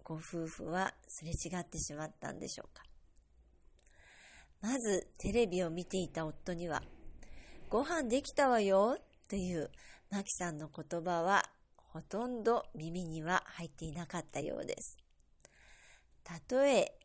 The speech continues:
聞こえてはいても、その後自分が長々とテレビを見ていたという自覚も夫にはあまりなかったようですよね。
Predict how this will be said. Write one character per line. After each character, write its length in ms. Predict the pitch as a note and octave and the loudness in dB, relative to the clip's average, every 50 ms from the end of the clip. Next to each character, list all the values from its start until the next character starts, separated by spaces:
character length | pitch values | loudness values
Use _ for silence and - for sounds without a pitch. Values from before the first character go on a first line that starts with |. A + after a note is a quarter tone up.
| - - | -8 -6
聞 180 | - - - | -6 -4 -2
こ 100 | - G3 | -2 -2
え 60 | G3+ | -2
て 160 | G3+ - A3 G#3+ | 0 2 2 2
は 120 | G3+ F#3 | 4 2
い 100 | F3+ F3 | 2 0
て 180 | - - F3+ E3+ | -2 -2 -2 -2
も、 220 | D3+ C#3 - - - - - - - - - - - - | -2 -4 -6 -8 -12 -20 -20 -20 -20 -20 -20 -20 -20 -4
そ 220 | - - - F#3 F3+ | 0 2 2 2 2
の 200 | F#3 G#3 A#3 C4 | 0 0 0 0
後 180 | C#4 C4+ - G3+ | 0 0 0 -2
自 220 | F3 D3+ E3 F3 | -2 0 -2 -2
分 260 | E3 G#3 A#3 A#3 A#3 | 0 0 0 2 2
が 120 | A3+ A#3 G#3 | 0 0 0
長 320 | F3+ F3+ F3+ E3+ G3+ A3+ | 0 0 -2 0 0 0
々 280 | A#3+ C4+ C#4+ C4+ B3+ A3+ | 2 2 2 4 2 2
と 140 | - F#3 E3+ | 2 0 -2
テ 160 | - G3+ A3 | -2 0 2
レ 160 | A#3+ B3 G#3+ | 2 2 2
ビ 140 | E3+ E3+ E3+ | 2 0 -2
を 40 | E3 | -2
見 160 | E3 G3 A3 | -2 -4 -2
て 120 | - A#3 A3 | 2 2 2
い 120 | F#3+ - | 2 2
た 380 | - - - F#3 G3 - - - - - - - | -2 0 2 4 4 4 4 0 -8 -20 -14 -8
と 100 | - F#3+ | -4 -2
い 140 | F3 D#3+ E3 | -2 -2 -2
う 40 | E3 | -2
自 220 | D#3 - - - | -2 -4 -4 -4
覚 380 | - - A3 A3+ - - C4 B3+ | -2 -4 -4 -4 -4 -6 -6 -2
も 260 | B3+ C4+ C#4 - - - - - - - - - | 0 0 0 -2 -4 -8 -16 -20 -20 -20 -20 -14
夫 340 | - D3+ D3 - - - E3+ | -12 -12 -12 -10 -10 -8 -8
に 220 | E3 E3+ F3 F3 F3 | -6 -4 -4 -2 2
は 200 | F3+ F#3+ - - - - - - | 2 2 2 2 -2 -12 -18 -14
あ 100 | D3 D3 | -12 -10
ま 140 | D3 E3 | -8 -8
り 100 | D#3 D3+ | -8 -6
な 160 | C#3+ D3+ E3+ D#3 | -6 -6 -6 -6
か 140 | - F3 | -6 -8
っ 40 | D#3+ - | -8 -8
た 80 | - C#3+ | -8 -8
よ 160 | C#3+ C3+ C#3 | -8 -8 -8
う 20 | |
で 140 | - - C#3 | -8 -8 -6
す 160 | - - - | -6 -6 -8
よ 80 | - - | -10 -12
ね。 400 | - - G#3 A#3 B3 C#4+ F4 | -10 -8 -6 -4 -4 -4 -6